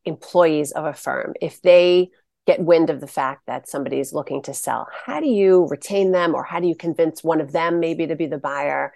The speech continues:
How do employees factor into a succession plan?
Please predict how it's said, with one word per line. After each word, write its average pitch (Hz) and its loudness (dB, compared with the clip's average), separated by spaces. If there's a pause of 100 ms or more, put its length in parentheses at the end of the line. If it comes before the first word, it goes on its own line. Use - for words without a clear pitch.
(520)
How 214 -6
do 254 6
employees 147 0
factor - -4
into 135 -4
a - -8
succession - -10
plan? - -12